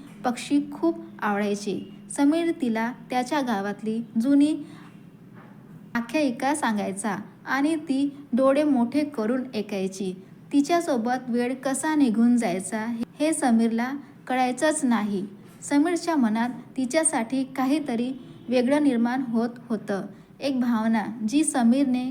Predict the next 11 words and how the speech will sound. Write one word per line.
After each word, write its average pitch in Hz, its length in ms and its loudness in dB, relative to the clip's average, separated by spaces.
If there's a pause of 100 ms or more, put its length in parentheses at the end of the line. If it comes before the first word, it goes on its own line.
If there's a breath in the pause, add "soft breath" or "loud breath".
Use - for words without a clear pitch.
कधी 277 260 4
अनुभवली 233 600 4
नव्हती. 202 460 -2 (480 loud breath)
पण 302 200 2 (300)
किशोरवयीन 285 680 4
प्रेम 240 360 0 (260)
कधीच 262 400 4
सोपं 254 380 2
नसतं, 208 360 -4 (760 loud breath)
नाही 240 340 4
का? 196 240 -6